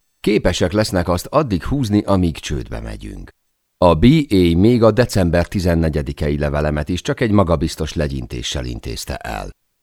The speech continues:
Életemben először nem tudtam, mit tegyek. Rengeteget gondolkodtam, és egész visszahúzódó lettem. Ezzel szemben Will egész nap hangosan dühöngött, és borzasztóan frusztrálta, hogy nem képes fogást találni a B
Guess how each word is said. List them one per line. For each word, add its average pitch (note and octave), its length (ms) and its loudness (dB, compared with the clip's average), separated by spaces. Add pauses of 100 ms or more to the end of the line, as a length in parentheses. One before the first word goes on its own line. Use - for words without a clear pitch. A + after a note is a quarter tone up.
(920)
Életemben F#2+ 580 6
először F#2 560 4
nem D#2+ 160 0
tudtam, A1+ 460 -10
mit G#1+ 220 -12
tegyek. - 420 -12 (540)
Rengeteget F#2+ 680 4
gondolkodtam, F#2+ 1000 4 (140)
és A#2+ 180 0
egész F#2 420 0
visszahúzódó B1+ 880 -6
lettem. G#1+ 640 -12 (500)
Ezzel G#2 360 6
szemben F#2 540 4
Will A2+ 260 6
egész F2+ 360 0
nap F2 220 0
hangosan D#2+ 640 2
dühöngött, B1+ 680 -4
és G2+ 180 -2
borzasztóan E2 720 2
frusztrálta, D#2+ 680 0
hogy F#2 200 4
nem D#2+ 160 0
képes D2+ 380 -4
fogást C#2+ 400 -4
találni D#2 360 2
a D#2 80 2
B D2 120 -2